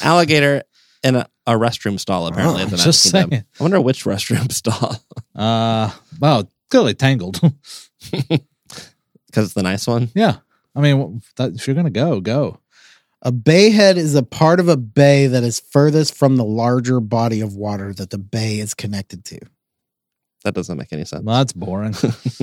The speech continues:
Speaker 2: So I guess it's probably, like, where the river comes into the bay.
Speaker 3: Away from that.
Speaker 2: And then the bay goes into the ocean. Right?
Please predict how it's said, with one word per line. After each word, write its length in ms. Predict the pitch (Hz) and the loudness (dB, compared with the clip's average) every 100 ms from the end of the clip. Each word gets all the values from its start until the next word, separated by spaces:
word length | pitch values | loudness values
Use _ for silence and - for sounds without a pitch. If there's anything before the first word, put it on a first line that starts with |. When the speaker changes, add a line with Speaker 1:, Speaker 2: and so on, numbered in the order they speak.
| - - - - - - | -6 -8 -8 -12 -12 0
Speaker 2:
So 120 | 226 | 4
I 60 | |
guess 160 | 247 269 | 4 2
it's 140 | 226 | -2
probably, 280 | - 208 190 | 2 4 6
like, 180 | 165 139 | 4 2
where 220 | 143 156 | 4 4
the 180 | 143 131 | 4 0
river 440 | 113 120 147 147 143 | 2 2 4 4 2
comes 320 | 151 131 120 | 2 2 2
into 260 | 127 135 | 2 2
the 120 | 139 135 | 2 4
bay. 460 | 139 143 143 123 _ _ _ _ | 4 4 0 -6 _ _ _ _
Speaker 3:
Away 300 | 117 139 131 | 2 4 2
from 200 | 156 98 | 0 0
that. 80 | 165 | 2
Speaker 2:
And 120 | 156 | 4
then 140 | 151 | 4
the 80 | 139 | 2
bay 240 | 117 135 131 | 4 4 6
goes 240 | 127 113 | 2 2
into 160 | 120 113 | 0 -2
the 140 | 104 | -4
ocean. 340 | 104 - - _ _ _ _ _ _ _ _ _ _ _ | -4 -8 -10 _ _ _ _ _ _ _ _ _ _ _
Right? 280 | 123 131 143 | -2 0 -2